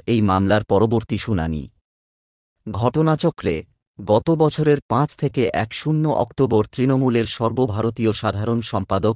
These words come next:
অভিষেক বন্দ্যোপাধ্যায় এক শূন্য শূন্য দিনের কাজের টাকা নিয়ে কেন্দ্রের বঞ্চনার বিরুদ্ধে রাজভবনের সামনে ধর্নায় বসেছিলেন। আদালতে সেই কর্মসূচির কথাই বলা হয়েছে বলে মনে করা হচ্ছে।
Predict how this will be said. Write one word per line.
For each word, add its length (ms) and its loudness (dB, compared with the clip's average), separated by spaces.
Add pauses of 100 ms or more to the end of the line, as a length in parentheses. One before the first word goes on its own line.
অভিষেক 480 -2
বন্দ্যোপাধ্যায় 840 -2
এক 200 -6
শূন্য 380 -2
শূন্য 300 -2 (100)
দিনের 300 0
কাজের 400 -4
টাকা 240 -4
নিয়ে 220 -2
কেন্দ্রের 460 -2
বঞ্চনার 540 -2
বিরুদ্ধে 520 -4
রাজভবনের 720 -2
সামনে 340 -2
ধর্নায় 480 -2
বসেছিলেন। 580 -8 (1200)
আদালতে 560 4
সেই 320 2
কর্মসূচির 680 0
কথাই 380 -2
বলা 240 2
হয়েছে 340 -2
বলে 280 0
মনে 240 -2
করা 220 0
হচ্ছে। 380 -6